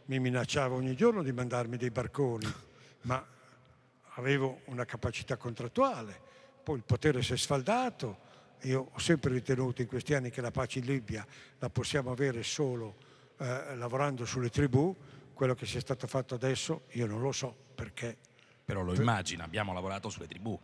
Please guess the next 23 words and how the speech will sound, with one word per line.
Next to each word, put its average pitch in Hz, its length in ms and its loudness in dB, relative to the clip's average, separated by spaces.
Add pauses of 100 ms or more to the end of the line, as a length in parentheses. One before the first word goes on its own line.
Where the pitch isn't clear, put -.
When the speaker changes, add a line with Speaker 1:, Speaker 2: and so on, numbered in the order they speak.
(380)
Speaker 1:
Non 127 140 4
lo 131 100 4
so, - 460 -4 (640)
su - 180 0
qualcuno, 110 640 -2 (280)
Speaker 2:
Mm. 113 100 -2
Speaker 1:
non 175 140 10
lo 156 120 8
so. 110 240 -2
Speaker 2:
È 107 40 0
un 123 140 4
buon 143 140 8
Speaker 1:
Ecco. 139 100 4
Speaker 2:
lavoro 196 220 6
o 151 40 4
no, 117 160 2
secondo 110 280 0
lei, 110 100 0
da 110 80 -2 (120)
Speaker 1:
Non 160 80 0
lo 165 60 6
Speaker 2:
cittadino? 139 200 4
Speaker 1:
so. - 200 0